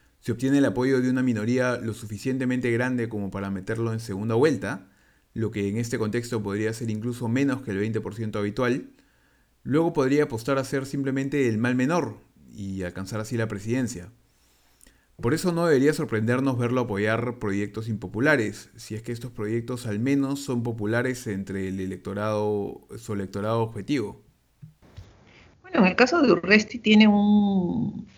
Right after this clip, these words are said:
Speaker 2: un bolsón electoral, este, bastante, ba-, bastante sólido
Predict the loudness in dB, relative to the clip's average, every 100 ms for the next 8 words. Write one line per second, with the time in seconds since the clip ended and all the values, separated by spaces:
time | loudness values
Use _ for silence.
0 | -4 8 12 12 10 8 8 10 8 6
1 | 2 8 10 10 6 0 -10 _ -8 -8
2 | -8 -10 -4 -2 -2 -4 -8 -12 -16 _
3 | -8 -2 0 0 4 6 6 4 -6 -10
4 | 0 0 2 0 4 6 6 6 6 8
5 | 8 8